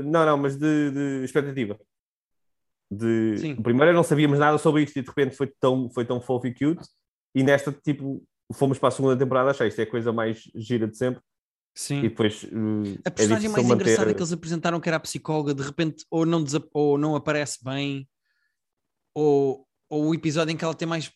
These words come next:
Speaker 2: proeminência é o episódio em que ela de repente vai embora. Ou seja, acho que foram muitos tiros ao lado nesta temporada.
Speaker 1: Uhum.
Speaker 2: Eh,
Speaker 1: Sei lá, sendo que a série tem menos giros na mesma, mas, eh, não, não foi, não foi tão forte como a primeira.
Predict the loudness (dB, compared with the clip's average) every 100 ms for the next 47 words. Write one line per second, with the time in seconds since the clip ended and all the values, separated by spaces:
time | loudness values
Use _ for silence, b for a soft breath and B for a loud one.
0 | _ -8 -4 -2 -4 -4 -4 -4 -4 -6
1 | -8 -6 -10 -10 -10 -8 -6 -6 -6 -4
2 | -2 -4 -6 -10 b b b -10 -6 -6
3 | -6 -8 -8 -2 0 0 -4 -10 -6 -4
4 | -4 -10 -14 -6 -2 -2 -4 -6 -6 -4
5 | -6 -8 -12 _ _ -14 -12 -12 -16 -10
6 | -8 -8 -12 _ _ _ _ _ _ _
7 | _ _ _ _ _ _ _ _ _ -16
8 | -14 -16 -18 -20 0 0 2 0 -2 2
9 | 0 2 2 6 4 4 4 4 4 2
10 | 2 2 2 2 0 -2 -2 -4 -4 -4
11 | -2 -2 -4 -2 -2 0 0 0 -2 -2
12 | -4 -4 -6 -4 -6 -4 -8 -8